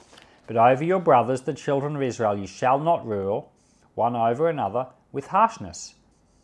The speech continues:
If an alien or temporary resident with you becomes rich, and your brother beside him has grown poor, and sells himself to the stranger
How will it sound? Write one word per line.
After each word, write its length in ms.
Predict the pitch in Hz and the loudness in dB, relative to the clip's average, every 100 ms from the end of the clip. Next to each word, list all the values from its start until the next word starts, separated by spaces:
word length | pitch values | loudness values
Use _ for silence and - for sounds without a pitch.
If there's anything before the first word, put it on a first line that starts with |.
| _ _ _ _ _ _ _ - | _ _ _ _ _ _ _ -6
If 200 | 254 262 | -4 -2
an 80 | 233 | 2
alien 480 | 185 185 170 165 | 6 6 6 2
or 100 | 151 | 0
temporary 400 | 135 160 160 170 | -2 -4 -2 -2
resident 480 | 156 127 120 123 123 | 0 0 0 -6 -4
with 240 | 127 139 127 | -4 -4 -6
you 100 | 110 | -8
becomes 400 | 117 127 120 107 | -8 -6 -6 -6
rich, 440 | 92 131 - - - | -8 -10 -16 -18 -10
and 120 | 123 | -4
your 140 | 131 | -2
brother 340 | 120 135 147 151 | 2 4 4 4
beside 520 | 147 - 156 156 147 | -4 -2 4 4 4
him 160 | 135 123 | -2 -6
has 120 | 113 | -4
grown 340 | 120 113 110 | 0 0 -2
poor, 440 | - 113 87 101 - _ _ _ - | -4 -4 -2 -4 -8 _ _ _ -14
and 160 | 143 | -10
sells 380 | 139 208 233 233 | -2 6 6 6
himself 500 | 226 202 - 180 170 | 0 -4 0 2 2
to 120 | - 165 | -2 -6
the 140 | 151 | -6
stranger 640 | - 143 107 95 92 113 | -6 -2 -2 -4 -6 -6